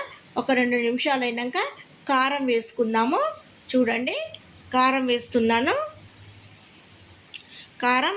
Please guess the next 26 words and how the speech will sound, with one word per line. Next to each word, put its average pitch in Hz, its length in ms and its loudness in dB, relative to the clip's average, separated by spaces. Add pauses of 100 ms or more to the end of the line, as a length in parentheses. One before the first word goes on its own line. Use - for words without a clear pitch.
మీ 285 80 0 (100)
టేస్ట్ని 262 440 0
బట్టండి, 226 480 -2 (680)
మీ 262 80 4 (120)
కారాన్ని 240 500 2
బట్టి, 233 280 0 (880)
మీ 254 80 2 (120)
కారం 254 340 2
ఎలా 247 140 0 (120)
ఘాటుగా 233 360 2 (140)
ఉందో 262 220 2 (540)
మీ 247 60 6 (120)
నాలుక 247 320 2
రుచిని 247 320 -4
బట్టి 233 260 0
వేసుకోండి. 233 540 0 (500)
సాల్ట్ 269 380 2 (180)
మేము 254 240 4
చాలా 247 180 4 (100)
తక్కువగా 247 380 4 (100)
వాడతాము, 226 540 2 (680)
కారంకి 269 500 4 (160)
ఆ 254 40 2 (100)
సాల్ట్ 254 380 2
సరిపోతుందన్నమాట. 226 1000 0 (1200)
సాల్ట్ 262 320 2